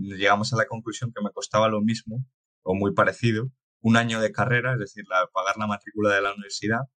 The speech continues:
a un año ser autónomo. Y entonces,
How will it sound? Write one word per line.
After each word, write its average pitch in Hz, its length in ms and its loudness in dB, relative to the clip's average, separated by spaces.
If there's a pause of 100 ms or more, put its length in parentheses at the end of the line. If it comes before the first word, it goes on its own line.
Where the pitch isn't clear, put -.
(220)
a 107 260 6
un 107 140 0
año 110 200 -2
ser 101 160 -2
autónomo. 87 380 -6 (1500)
Y 104 260 8
entonces, 107 800 0